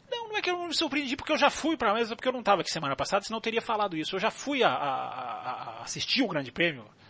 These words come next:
né, né, não fui pra pista, né? Ao contrário do que foi dito aqui, inclusive, quando eu não estava. Mas eu liguei a televisão, né, pra ficar bem claro, já com esse pensamento, olha, não é,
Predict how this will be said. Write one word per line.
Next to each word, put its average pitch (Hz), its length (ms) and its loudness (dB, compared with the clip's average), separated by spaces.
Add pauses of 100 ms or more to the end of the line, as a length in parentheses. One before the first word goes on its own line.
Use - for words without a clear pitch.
(240)
né, 131 180 -14
né, 123 180 -12
não 147 100 -6
fui 175 140 -8
pra 190 120 0
pista, - 400 -12 (180)
né? - 100 -16 (120)
Ao 117 120 -8
contrário 175 300 6
do - 20 -14
que - 60 -10
foi 226 120 8
dito - 240 2
aqui, 180 220 -2
inclusive, 123 400 -6 (560)
quando 160 160 -6
eu 156 80 4
não 151 100 0
estava. 123 460 -2
Mas 131 160 -8
eu 147 120 0
liguei 190 260 4
a - 20 8
televisão, 156 480 0 (120)
né, 143 120 -10
pra 113 120 -12
ficar 110 200 -10
bem 110 120 -8
claro, 160 320 0 (400)
já 165 320 2
com 226 160 -2
esse 202 180 6
pensamento, 208 520 2
olha, 135 160 0
não 160 160 -6
é, 175 260 0